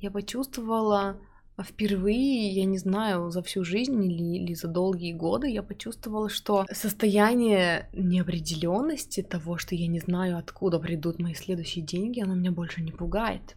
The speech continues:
Потому что неопределенность — это не мой враг, неопределенность — это что-то крутое,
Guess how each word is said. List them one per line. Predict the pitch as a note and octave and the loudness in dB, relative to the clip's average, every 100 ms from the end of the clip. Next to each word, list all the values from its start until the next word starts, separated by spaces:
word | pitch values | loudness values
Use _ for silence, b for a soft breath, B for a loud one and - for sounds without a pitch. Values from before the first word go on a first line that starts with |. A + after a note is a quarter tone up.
| - | -12
Потому | - F#3 | -4 -2
что | - | 0
неопределенность — | F3+ F3 F3 F3 E3+ E3+ G3+ D4+ C4+ - | 0 0 -2 -4 -2 0 2 0 -2 -6
это | F#3+ | -2
не | F#3+ F3+ | 2 2
мой | F3 F3+ | 2 2
враг, | F3 F#3 F#3 - | 2 0 0 -4
неопределенность — | E3+ F3+ D3+ D#3 G#3 C#4 - | -6 -4 -6 -4 -4 -4 -8
это | - | -6
что-то | - - F3 | -6 -6 -10
крутое, | - - D3+ - G3+ G3+ - | -12 -12 -10 -4 0 0 0